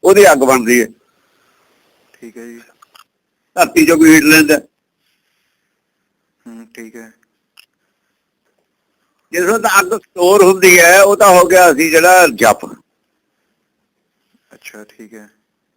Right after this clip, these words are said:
Speaker 1: ਜਦ ਅੱਗ ਨੂੰ ਅੱਗ ਪੈਂਦੀ ਹੈ, ਧੂੰਆਂ ਬਣ ਕੇ ਨਿਕਲਦਾ, ਫਿਰ ਫੁੱਲਦਾ।
Speaker 2: ਅੱਗ ਨੂੰ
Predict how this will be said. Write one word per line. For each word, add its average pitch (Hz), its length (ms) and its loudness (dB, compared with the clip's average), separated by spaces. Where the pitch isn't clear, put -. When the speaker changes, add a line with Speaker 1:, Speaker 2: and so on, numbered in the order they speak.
Speaker 1:
ਜਦ 180 280 2
ਅੱਗ 180 140 0
ਨੂੰ 220 300 0
ਅੱਗ 190 60 -2
ਪੈਂਦੀ 196 460 -2
ਹੈ, 220 80 2
ਧੂੰਆਂ 170 380 0
ਬਣ 180 180 0
ਕੇ 190 120 -2
ਨਿਕਲਦਾ, 220 380 0
ਫਿਰ 190 200 0
ਫੁੱਲਦਾ। 113 300 -4
Speaker 2:
ਅੱਗ - 240 -20
ਨੂੰ 110 200 -20